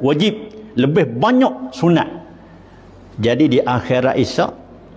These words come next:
deh, di akhirat esok apa? Allah Ta'ala mencerahkan la-, lengi, cerah lengi, obun, Tepat Nabi kita nak kenal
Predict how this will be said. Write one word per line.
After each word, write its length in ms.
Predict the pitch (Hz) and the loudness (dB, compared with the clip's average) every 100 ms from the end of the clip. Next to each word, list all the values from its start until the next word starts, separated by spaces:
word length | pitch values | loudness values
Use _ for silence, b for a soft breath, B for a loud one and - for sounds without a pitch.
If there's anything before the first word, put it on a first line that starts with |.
| - - - - | -20 -20 -12 -2
deh, 400 | 135 117 - - | 0 0 -2 -2
di 80 | 110 | -2
akhirat 640 | 131 113 - 117 127 - | 0 -2 0 0 0 0
esok 340 | 120 - 160 - - - - - - - - - - - - | -2 0 -2 -2 -8 -14 -16 -18 -20 -18 -20 -18 -18 -10 -6
apa? 260 | 127 113 87 - - - - - - - - - - - - - | -2 -2 -4 -8 -16 -18 -20 -20 -20 -20 -20 -18 -18 -18 -10 -2
Allah 320 | 123 135 107 - | 0 2 0 -2
Ta'ala 280 | 117 123 123 | 0 2 4
mencerahkan 1200 | 127 127 127 156 151 185 180 - 143 131 113 104 | 4 4 2 2 4 4 2 -2 0 2 2 2
la-, 240 | 117 151 | 0 2
lengi, 800 | 151 147 151 160 180 196 208 - | 4 6 6 4 4 2 -2 -4
cerah 400 | 156 147 165 165 | 0 4 4 2
lengi, 640 | 120 147 156 180 202 220 240 - - - B B B B B | 2 2 4 4 2 2 -2 -8 -16 -20 B B B B B
obun, 800 | - 143 143 165 202 240 254 247 - - - - - - - - - - - - - - - - - - - | 0 0 2 4 4 2 0 -4 -10 -14 -18 -20 -20 -20 -20 -20 -20 -20 -20 -20 -20 -20 -20 -20 -20 -10 -6
Tepat 400 | 143 - 131 120 | -4 -4 -2 0
Nabi 260 | 113 113 113 | 0 0 0
kita 240 | 117 127 | 0 2
nak 240 | 113 - 120 | 0 0 2
kenal 320 | 123 123 | 4 4